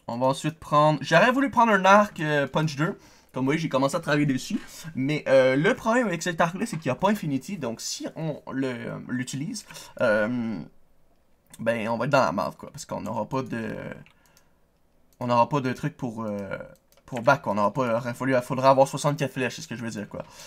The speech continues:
J'ai pas envie de traîner soixante-quatre flèches, euh, sur moi. Euh, faire le reste, on en a juste besoin de deux. On va prendre une poison de plus. On va remplir le reste de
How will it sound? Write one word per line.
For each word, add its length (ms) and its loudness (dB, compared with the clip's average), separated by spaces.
J'ai 100 -10
pas 100 0
envie 160 2
de 80 -2
traîner 300 -6
soixante-quatre 500 -8
flèches, 380 -6
euh, 440 -8
sur 340 -8
moi. 280 0
Euh, 360 4
faire 160 4
le 80 2
reste, 220 0
on 100 0
en 80 -2
a 20 -2
juste 200 -6
besoin 260 0
de 60 0
deux. 580 -2
On 100 -4
va 60 -6
prendre 220 -2
une 40 -2
poison 320 -2
de 100 -6
plus. 640 -6
On 80 -10
va 80 -6
remplir 360 0
le 120 -2
reste 340 -4
de 160 -4